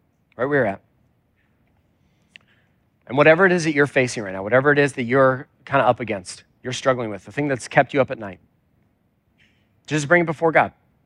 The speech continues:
To just say, "God, this is, this is the thing I need wisdom in. I don't need an answer. I don't need you to take me out of it, even though you want that.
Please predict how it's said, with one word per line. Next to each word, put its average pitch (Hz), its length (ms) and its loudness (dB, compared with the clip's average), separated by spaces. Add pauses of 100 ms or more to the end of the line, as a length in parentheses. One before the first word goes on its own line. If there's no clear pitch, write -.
(960)
To - 80 -14
just 131 140 -6
say, 147 100 2
"God, 127 240 4
this 151 200 -2
is, 156 240 0 (2250)
this 135 180 -8
is 147 100 -6
the 147 80 -2
thing 143 160 0
I 139 40 4
need 131 160 0
wisdom 107 340 -8
in. 82 120 -18 (840)
I 95 40 -10
don't 135 100 2
need 165 140 4
an 175 100 4
answer. 165 400 0 (1400)
I 107 80 0
don't 139 100 2
need 147 160 0
you 147 80 -4
to 151 80 -2
take 156 200 0
me 156 120 0
out 151 140 4
of 156 100 -2
it, 170 140 0
even 139 200 -6
though 143 80 0
you 135 160 -4
want 139 180 -2
that. 160 260 2